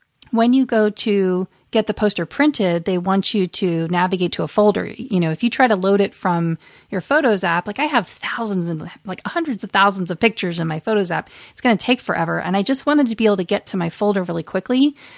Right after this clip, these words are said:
So I actually made a folder that I called Grandmom, and, you know, I made it pink and I made it all pretty. And that's what Folder Colorizer is able to do for you. You can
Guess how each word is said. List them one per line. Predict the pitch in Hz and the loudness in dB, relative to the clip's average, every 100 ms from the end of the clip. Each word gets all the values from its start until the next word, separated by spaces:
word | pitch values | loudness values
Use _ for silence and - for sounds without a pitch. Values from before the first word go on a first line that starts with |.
| - - | -20 -4
So | 233 214 | 0 2
I | |
actually | 214 208 254 302 277 | 2 0 -2 0 2
made | 220 190 190 220 214 | 2 2 2 2 0
a | 190 | -2
folder | 185 196 196 185 175 - - | -2 -2 0 -2 -4 -6 -4
that | 185 | -2
I | 175 | -2
called | - 202 180 | 0 0 0
Grandmom, | 180 262 165 156 175 - | 2 2 2 2 0 0
and, | 185 170 175 | 0 2 0
you | 175 | -2
know, | 165 | -4
I | |
made | 175 170 | -4 -4
it | - | 0
pink | 262 247 240 233 | 4 6 4 2
and | 170 | 0
I | 170 | -2
made | 170 | -2
it | 170 | -2
all | 156 | -6
pretty. | - 240 233 226 226 - - - | -2 0 2 0 -2 -10 -10 0
And | 233 | 2
that's | 277 - | 2 0
what | 240 | -2
Folder | - 226 214 185 | 0 2 2 -2
Colorizer | - 247 247 196 180 175 175 | 0 2 2 2 0 0 -4
is | - 175 | -4 -6
able | - 185 170 | -4 -4 -4
to | 160 | -4
do | 220 247 | 0 -2
for | - 185 | -2 -4
you. | 170 160 | -2 -2
You | 165 196 208 | -4 0 -2
can | - 202 175 | 0 0 2